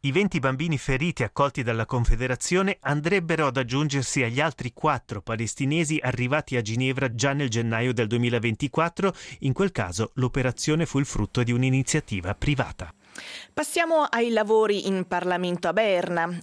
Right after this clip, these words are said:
Speaker 2: Oggi il Consiglio degli Stati ha accolto all'unanimità la proposta di introdurre una tassa di transito da confine a confine per chi non si ferma in Svizzera.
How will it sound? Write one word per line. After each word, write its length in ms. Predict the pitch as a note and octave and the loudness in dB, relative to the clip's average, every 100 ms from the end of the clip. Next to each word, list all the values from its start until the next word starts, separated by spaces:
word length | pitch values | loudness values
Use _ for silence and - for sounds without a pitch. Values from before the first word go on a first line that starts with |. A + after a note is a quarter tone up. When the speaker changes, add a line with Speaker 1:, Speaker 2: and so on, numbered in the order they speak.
| - | -2
Speaker 2:
Oggi 360 | G3 G3 E3 | 0 0 0
il 140 | D#3+ E3 | -2 -2
Consiglio 580 | E3 E3 F3 F3 E3 D#3+ | -4 -4 -4 -2 -2 0
degli 300 | D#3+ D#3 E3 | -2 -2 -4
Stati 520 | - G3+ G3+ F#3+ - | -2 -2 -2 -4 -4
ha 200 | D#3 - | -6 -6
accolto 800 | E3+ - - G3+ F#3 F3+ F3 D#3+ | -8 -6 -2 0 0 0 0 0
all'unanimità 880 | E3 A#3 D4+ A#3 G3+ G3 G3 D#3 G3 | 0 -2 0 0 0 0 0 2 2
la 160 | E3 | -2
proposta 500 | C3 - D#3+ E3+ D#3 | -4 -4 -4 -2 -4
di 80 | D3 | -4
introdurre 720 | D3+ D3 D#3 F3 E3 D#3 - - | -4 -4 -2 -2 -2 -4 -6 -6
una 280 | E3+ D#3 | -4 -4
tassa 540 | C#3+ F3 E3+ - D#3 D3 | -4 -2 -2 -4 -6 -4
di 180 | D3 - | -6 -4
transito 720 | F#3+ F#3 G3+ G3 G#3 A3 G#3+ | 0 0 0 -2 -2 -2 -2
da 140 | C#3 | -2
confine 460 | - C#3 C#3+ F3+ C#3+ | -6 -8 -6 -4 -4
a 40 | |
confine 560 | - G#3 - - D3+ F3+ | -4 -4 -4 -8 -4 -4
per 140 | E3 | -4
chi 160 | - E3 | -4 -4
non 180 | B3 E4 | -2 -2
si 160 | A#3 | -4
ferma 240 | E3+ E3 E3+ | -2 -2 -4
in 100 | F3 | -4
Svizzera. 480 | C3+ - C#3 A2+ | -6 -8 -8 -8